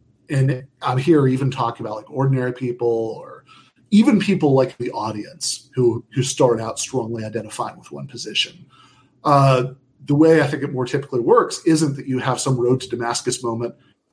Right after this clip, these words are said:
be at the end of the debate or in the middle of the debate. Uh, it's that, you know, you kind of dismiss it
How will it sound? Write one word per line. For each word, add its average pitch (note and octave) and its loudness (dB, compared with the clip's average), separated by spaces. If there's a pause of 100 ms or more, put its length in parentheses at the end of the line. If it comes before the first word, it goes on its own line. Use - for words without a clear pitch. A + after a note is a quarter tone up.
be A#2 2 (240)
at C#3 -8
the B2+ 0
end B2 -2
of A2 -12
the A2+ -8
debate B2+ 0
or A2+ -2
in A2 -8
the A2+ -10
middle A#2+ -2
of A2 -4
the A2 -10
debate. C#3 4 (500)
Uh, D3 6 (100)
it's C#3+ 2
that, C3+ 0 (380)
you D3+ 2
know, C#3 4
you C3 0 (220)
kind C#3 0
of B2 -2 (440)
dismiss C#3+ 0
it C#3 0